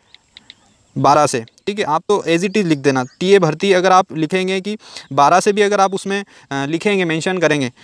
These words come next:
और आप उसको अगर सर्च करेंगे, तो आपके सामने ये ऐसे एक लिस्ट आ जाएगी दोस्तों, ठीक है।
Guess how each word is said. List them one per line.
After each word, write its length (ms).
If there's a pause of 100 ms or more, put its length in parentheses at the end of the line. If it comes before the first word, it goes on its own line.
(120)
और 120
आप 160
उसको 180
अगर 160
सर्च 280
करेंगे, 300 (340)
तो 60
आपके 240
सामने 360 (340)
ये 160
ऐसे 260
एक 200
लिस्ट 260
आ 80
जाएगी 260
दोस्तों, 240
ठीक 200
है। 100